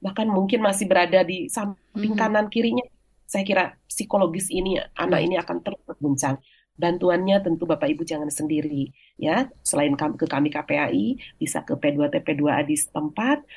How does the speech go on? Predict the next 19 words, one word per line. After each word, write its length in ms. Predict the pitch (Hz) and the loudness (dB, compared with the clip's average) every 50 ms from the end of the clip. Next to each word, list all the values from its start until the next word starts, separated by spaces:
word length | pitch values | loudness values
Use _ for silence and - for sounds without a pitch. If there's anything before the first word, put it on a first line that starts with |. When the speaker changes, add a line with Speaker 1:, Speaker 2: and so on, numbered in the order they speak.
| - - - | -20 -18 -10
Speaker 1:
atau 240 | - 220 - - 175 | -8 -4 -2 0 0
ada 160 | 180 196 190 | 0 0 -2
satgas-satgas 960 | - - 196 196 - 170 - - - 170 165 - - 160 185 190 190 190 - - 160 | -2 -2 -4 -2 -2 -2 0 0 -2 -4 -6 -6 -2 -2 0 0 0 -2 -2 -4 -6
gitu 160 | 156 - 160 | -6 -2 -2
ya. 240 | 156 185 262 330 - - - - - _ - | 0 2 0 0 -2 -6 -18 -20 -20 _ -4
Ada 160 | 165 175 170 | -4 0 0
satuan 400 | - 185 175 - 185 170 170 165 | 0 -2 -2 -2 0 0 0 0
tugas, 480 | - 180 147 - 170 165 165 156 156 160 - - | -2 -4 -4 0 2 4 4 4 2 0 -2 -4
ada 160 | 156 - 165 | -6 -6 -6
pos, 560 | - _ - 240 233 - - - - - - | -8 _ -2 0 2 4 4 4 2 0 -2
eh, 400 | - - - 160 160 160 160 151 - - | -4 -4 -2 0 2 2 2 0 0 -4
keamanan 640 | - 160 165 - - 160 156 160 160 156 156 160 - _ _ _ _ _ - | -4 -2 -2 0 0 2 2 4 4 4 2 0 -2 _ _ _ _ _ -8
atau 240 | 165 165 - 165 165 | -8 -4 -4 -6 -6
pos, 400 | - - 208 196 - - - - | -4 -4 -2 0 0 -2 -4 -6
eh, 240 | - - 170 160 | -4 -4 -4 -2
kepolisian. 640 | 165 - - - 175 165 165 - - 185 170 156 160 - - - - - - - - | -4 -6 -4 -2 0 0 0 -2 0 0 2 2 0 -2 -8 -20 -20 -20 -20 -6 -6
Itu 160 | 233 226 269 | -2 -2 0
harus 160 | 196 190 165 - | -2 0 -2 -4
ter-, 160 | - - | -6 -8